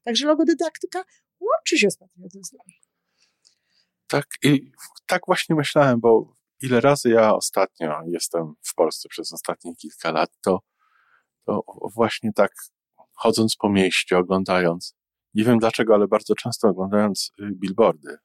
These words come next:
Speaker 2: reklamy,
Speaker 1: Mhm.
Speaker 2: mam takie wrażenie, że przydałoby się więcej właśnie, może nie tylko logodydaktyki, ale tak specjalnie, wiesz, narodowej wiary w siebie, poczucia własnej wartości.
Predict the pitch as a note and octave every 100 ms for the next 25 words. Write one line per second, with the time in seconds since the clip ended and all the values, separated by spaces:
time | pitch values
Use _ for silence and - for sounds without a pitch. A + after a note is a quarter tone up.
0 | - F2+ F3+ C#3+ - - - G3 E3 F3+
1 | G#3+ - _ G#2 G#2 A2 G#2 G2 - G2+
2 | F#2 F#2 - G#2 G2+ G2+ F#2 _ _ _
3 | _ _ - G2 G2 F#2+ F2 - E2 E2
4 | - D#2+ D2+ D2+ - D#2 D2 - _ _
5 | _ _ _ _ _ _ _ _ _ _
6 | _ _ _ _ _ _ _ _ A2+ A2
7 | A2 G#2+ G#2 C#3 B2+ A#2 A2 G2 - -
8 | A2 G#2 G#2 G2 - C#3 - A#2 - -
9 | G#2 G#2+ A#2 - G#2+ - B2 B2 A2 A#2+
10 | - _ _ - A#2+ A2+ A2+ - A2+ A#2
11 | A2 - G#2+ F#2+ F#2+ - - F2+ E2+ _
12 | _ _ _ _ _ - G2+ - A2+ -
13 | G#2 G2 G2 - G2+ F2+ E2+ - F#2+ E2+
14 | - - F2+